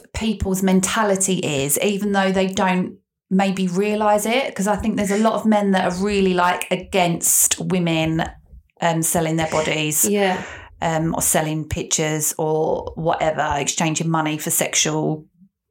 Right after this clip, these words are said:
Speaker 2: Yeah.
Speaker 1: reasons, um, and they don't really know why.
Speaker 2: Yeah.
Speaker 1: But that's why.
Speaker 2: Yeah.
Speaker 1: Because you feel entitled to be able to do that for free because you don't have a problem with
Speaker 2: Yeah.
Speaker 1: women.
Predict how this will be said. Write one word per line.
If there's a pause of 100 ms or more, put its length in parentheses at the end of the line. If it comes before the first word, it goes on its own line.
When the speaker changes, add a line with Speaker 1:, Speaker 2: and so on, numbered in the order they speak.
Speaker 2:
Yeah. (240)
Speaker 1:
reasons, (580)
um,
and
they
don't
really
know
why. (360)
Speaker 2:
Yeah. (1080)
Speaker 1:
But
that's
why.
Speaker 2:
Yeah.
Speaker 1:
Because
you
feel
entitled
to
be
able
to (140)
do
that
for
free
because
you
don't
have
a
problem
with (580)
Speaker 2:
Yeah. (600)
Speaker 1:
women.